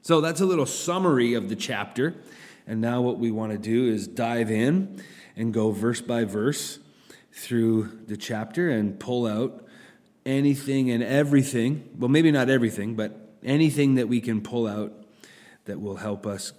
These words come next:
grow in our understanding of the word. So here we go. Let's read verses one through to five. Paul also came to Derbe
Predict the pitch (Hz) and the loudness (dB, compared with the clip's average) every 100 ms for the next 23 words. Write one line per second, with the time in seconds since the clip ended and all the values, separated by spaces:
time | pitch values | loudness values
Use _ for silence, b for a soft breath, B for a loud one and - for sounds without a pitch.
0 | - 104 117 120 127 120 113 110 107 104 | -16 -2 4 6 6 4 2 0 0 -2
1 | 101 - 107 101 98 92 92 90 90 82 | -4 -6 -6 -4 -4 -6 -8 -8 -10 -10
2 | - 151 104 98 127 113 104 117 104 131 | -2 -2 -2 -2 0 0 0 -2 0 -4
3 | 135 170 165 147 135 127 120 101 101 117 | -2 2 2 2 0 0 -4 -8 -4 -2
4 | 110 110 110 98 - 120 147 151 147 - | -2 -4 -6 -6 -6 -2 0 -2 -4 -16
5 | B B B B B B B - 160 160 | B B B B B B B -6 0 4
6 | 165 175 175 - 151 135 - 135 - 139 | 6 6 2 0 0 2 2 0 0 -4
7 | 127 123 120 - 98 120 135 143 147 151 | 0 0 -2 -4 -2 6 6 8 6 6
8 | 143 - | 2 -10